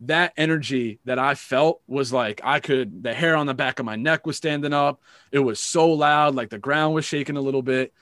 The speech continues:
Um, but we just, we never quite got the lead. We never got the lead in that game. I feel like if we had gotten the lead,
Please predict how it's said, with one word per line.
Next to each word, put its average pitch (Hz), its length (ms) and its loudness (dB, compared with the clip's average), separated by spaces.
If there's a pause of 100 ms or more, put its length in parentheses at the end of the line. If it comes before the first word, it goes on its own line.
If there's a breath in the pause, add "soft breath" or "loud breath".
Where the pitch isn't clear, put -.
(380 soft breath)
Um, 117 380 -8 (140)
but 160 80 -2
we 165 120 4
just, 165 200 -2 (120)
we 165 140 -2
never 190 280 2
quite 165 380 0
got 151 200 0
the 139 100 -2
lead. 127 300 -4 (240)
We 135 120 -6
never 160 260 0
got 156 240 0
the 147 80 -4
lead 139 280 -4
in 123 100 -4
that 104 200 -6
game. 107 320 -12 (320)
I 127 120 -4
feel 185 220 2
like 165 200 2
if - 140 -6
we 156 160 -4
had 131 180 -2
gotten 156 340 0
the 135 80 -2
lead, 143 520 -4